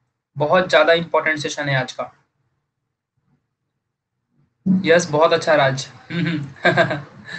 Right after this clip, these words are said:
Okay, welcome Krushna, welcome Sheikh, welcome जयश्री, क्या नाम है? <laughs> ओके,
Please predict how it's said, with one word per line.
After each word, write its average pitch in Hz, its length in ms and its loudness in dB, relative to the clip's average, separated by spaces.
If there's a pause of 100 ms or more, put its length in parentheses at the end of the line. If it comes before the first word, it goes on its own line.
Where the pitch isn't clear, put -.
(260)
Okay, 151 260 0 (840)
welcome 180 300 -2
Krushna, 170 340 -2 (1120)
welcome 160 260 -2
Sheikh, 165 400 -2 (420)
welcome 165 280 -4
जयश्री, 165 920 -4
क्या 160 160 0
नाम 151 220 -4
है? 135 100 -4
<laughs> 160 920 -6
ओके, 143 220 -4